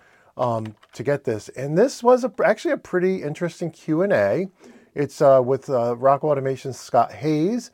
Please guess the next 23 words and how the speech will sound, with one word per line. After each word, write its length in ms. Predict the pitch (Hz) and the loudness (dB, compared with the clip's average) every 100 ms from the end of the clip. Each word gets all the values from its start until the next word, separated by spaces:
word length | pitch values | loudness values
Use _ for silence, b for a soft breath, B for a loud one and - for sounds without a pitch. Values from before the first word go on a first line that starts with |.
| b b b b | b b b b
and, 380 | 135 131 127 120 | -8 -4 -4 -4
uh, 180 | 117 113 | -4 -4
Nick 300 | 127 147 - | -6 -10 -10
Kristen. 600 | - 175 - 135 208 - b b b b - | -6 -6 -6 -6 -6 -10 b b b b -10
And, 300 | 139 135 131 | -4 -2 -2
uh, 80 | 135 | -2
they 160 | 143 | -4
just, 320 | 135 156 156 143 | -4 -8 -8 -10
uh, 100 | 123 | -8
talking 420 | - 165 165 175 | -4 -4 -2 -6
about, 500 | 160 147 139 139 139 - | -4 -2 0 0 -2 -8
uh, 260 | 123 123 113 b b b | -6 -6 -8 b b b
you 80 | |
know, 100 | 123 | -8
why 500 | 92 95 117 139 147 | -8 -4 0 2 4
is 360 | 156 131 139 127 | 2 -2 -10 -10
D 140 | 139 143 | -12 -10
C 160 | - | -8
S 160 | 135 - | -8 -6
migration 520 | 127 113 123 135 151 | -6 -4 -6 -6 -8
an 80 | 123 | -6
important 560 | 95 - 143 139 139 _ _ _ | -8 -8 -8 -6 -12 _ _ _
topic 500 | - 127 - 196 196 | -6 -4 -4 -8 -10